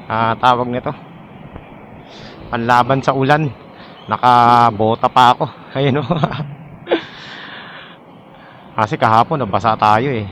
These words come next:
Yan, meron na akong panlaban ngayon hanggang baba. Nabasa yung pantalon ko kahapon, eh. So, nagkapote na ako kahit hindi pa naman umuulan. Kasi na-scam tayo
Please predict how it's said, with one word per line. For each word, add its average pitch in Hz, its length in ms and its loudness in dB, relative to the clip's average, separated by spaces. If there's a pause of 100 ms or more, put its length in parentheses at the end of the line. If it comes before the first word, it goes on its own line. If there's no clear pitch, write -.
(1600)
Yan, 95 160 -10
meron 104 320 -6
na 104 80 -2
akong 101 240 -6
panlaban 101 400 -2
ngayon 104 160 -4
hanggang 95 320 -8
baba. 95 240 -10 (3000)
Nabasa 117 320 0
yung 127 80 -4
pantalon 127 400 0
ko - 160 -14
kahapon, 123 480 0
eh. 85 40 -16 (600)
So, 120 160 -6
nagkapote 147 480 0
na 165 160 4
ako 185 160 2
kahit 165 320 4
hindi 156 240 -4
pa 165 240 4
naman 165 240 2
umuulan. 165 560 2 (320)
Kasi 143 320 -4
na-scam 143 480 -2
tayo 139 160 4